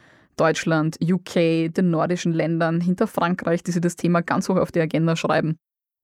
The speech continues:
Und die Schwerpunkte oder die Themen, die uns da sehr bewegen und einfach einen ganz, ganz großen Impact darauf haben könnten, dass die Startup-Szene noch viel größer wird, sprich damit auch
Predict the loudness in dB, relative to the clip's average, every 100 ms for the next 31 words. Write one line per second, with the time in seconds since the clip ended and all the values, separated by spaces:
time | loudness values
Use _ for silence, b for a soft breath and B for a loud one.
0 | 0 2 2 0 0 0 0 -2 0 0
1 | 0 -2 0 0 2 0 0 -2 -2 -4
2 | 0 -2 0 0 0 2 0 0 -2 -4
3 | -4 -2 0 0 0 -2 0 -2 0 0
4 | 0 0 -4 -2 0 0 0 0 -2 -2
5 | -4 -4 -2 0 0 -4 -2 0 2 0
6 | -2 -2 0 2 2 0 -2 -2 -6 -10
7 | -4 0 0 0 0 2 2 0